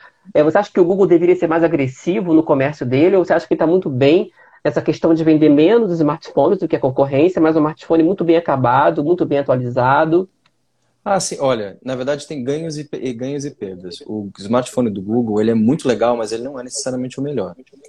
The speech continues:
Speaker 2: né? E se lá no passado, ano passa-, ano retrasado, no Pixel quatro, no Pixel três,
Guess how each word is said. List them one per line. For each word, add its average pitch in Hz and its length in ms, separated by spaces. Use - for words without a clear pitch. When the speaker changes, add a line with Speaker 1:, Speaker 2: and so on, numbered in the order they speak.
Speaker 2:
né? 98 220
E 113 460
se 151 300
lá 139 200
no 202 80
passado, 131 560
ano 131 140
passa-, 120 500
ano 123 140
retrasado, 107 640
no 101 500
Pixel 120 420
quatro, 117 520
no 120 100
Pixel 120 320
três, 117 520